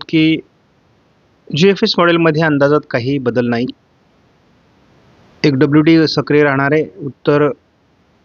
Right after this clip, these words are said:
भारत आणि खास करून उत्तर प्रदेश, मध्य प्रदेशच्या उत्तरेला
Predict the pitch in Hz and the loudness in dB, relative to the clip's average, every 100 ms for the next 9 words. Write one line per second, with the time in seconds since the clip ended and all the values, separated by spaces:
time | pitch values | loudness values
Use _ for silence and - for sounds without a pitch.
0 | _ _ 143 143 127 135 131 135 135 127 | _ _ -2 0 0 0 0 2 0 -4
1 | - _ _ _ _ - 143 - 156 147 | -12 _ _ _ _ -10 -8 -2 0 0
2 | 131 - 147 151 - - 135 147 151 - | -2 0 0 0 -4 -6 0 0 0 -4
3 | - _ _ _ _ _ _ _ _ _ | -8 _ _ _ _ _ _ _ _ _
4 | _ 151 131 147 151 143 143 160 135 - | _ -4 0 2 2 0 0 0 -2 -2
5 | 143 120 | 0 0